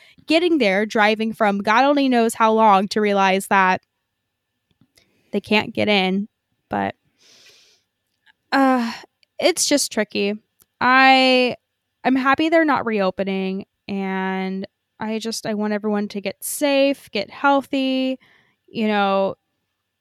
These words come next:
maybe slow down with these phases, 'cause you guys are at phase two. I think we're at phase three.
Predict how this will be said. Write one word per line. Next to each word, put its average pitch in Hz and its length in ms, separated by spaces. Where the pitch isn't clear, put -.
maybe 254 200
slow 233 300
down 220 340
with 214 160
these 190 220
phases, 233 640
'cause - 280
you 233 160
guys 269 220
are 269 100
at - 180
phase 226 360
two. 233 240
I 247 60
think 359 240
we're 427 160
at - 120
phase 214 480
three. 196 540